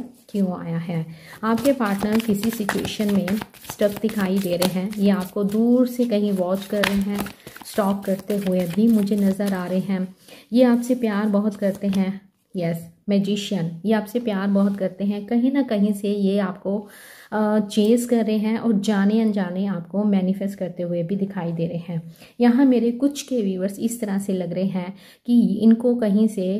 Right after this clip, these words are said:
law of attraction या manifestation के बारे में पता चला है। Number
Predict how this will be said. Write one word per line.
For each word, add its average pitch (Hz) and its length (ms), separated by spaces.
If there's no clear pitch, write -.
law 185 200
of 196 140
attraction 196 560
या 202 80
manifestation 185 760
के 190 80
बारे 170 240
में 180 160
पता 165 240
चला 175 280
है। 196 180
Number 196 340